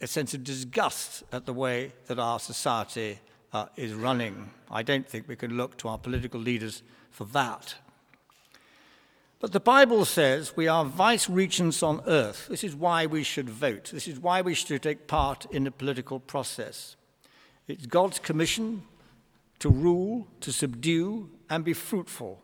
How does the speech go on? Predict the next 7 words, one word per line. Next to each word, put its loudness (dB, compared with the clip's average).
We 0
are 4
instructed -2
to -6
love 2
one 4
another, 0